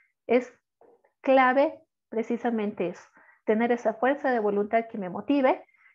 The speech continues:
y que sea capaz de motivar a los demás. Yo creo en ustedes, chicos. Crean también en sí mismos y van a ver que cualquier obstáculo o cualquier dificultad o cualquier,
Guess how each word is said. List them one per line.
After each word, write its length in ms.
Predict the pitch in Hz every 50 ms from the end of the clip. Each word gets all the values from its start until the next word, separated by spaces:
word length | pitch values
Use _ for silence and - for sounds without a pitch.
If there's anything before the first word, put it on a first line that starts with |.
| _ -
y 100 | 226 -
que 120 | - 220
sea 240 | 214 - 240 240 240
capaz 360 | - 214 208 - 233 285 294
de 80 | - 233
motivar 420 | 196 160 - - 226 202 190 190
a 100 | 208 208
los 200 | 208 185 202 202
demás. 320 | - 196 196 185 185 196 - - _ _ _ _ _ _ _ _ _ _ _ _ _
Yo 180 | - 240 262 262
creo 260 | - 262 269 285 285
en 80 | 269 240
ustedes, 500 | 240 - - 226 226 220 202 202 202 -
chicos. 320 | - 180 180 - - - - - _ _ _ _ _
Crean 380 | - 233 233 233 233 247 254 247
también 500 | 233 202 196 196 208 202 202 202 208 - -
en 160 | 214 214 202
sí 180 | - 247 247
mismos 580 | 240 233 240 247 247 - 247 285 339 - - _ _ - - _ _ _ _ _
y 120 | - 226
van 200 | 220 220 226 226
a 80 | 233 226
ver 220 | 226 226 233 233
que 340 | - 247 240 247 - - - _ _ _ _
cualquier 480 | - 247 226 226 226 226 - 269 269 277
obstáculo 800 | 269 - - - 247 247 247 - 247 220 247 254 294 - - _
o 160 | - 214 202
cualquier 360 | - - 214 214 - 247 240 240
dificultad 680 | 240 233 - 214 - - 214 208 208 - 220 226 226 226
o 80 | 220
cualquier, 560 | - - 190 196 - _ - 247 240 240 240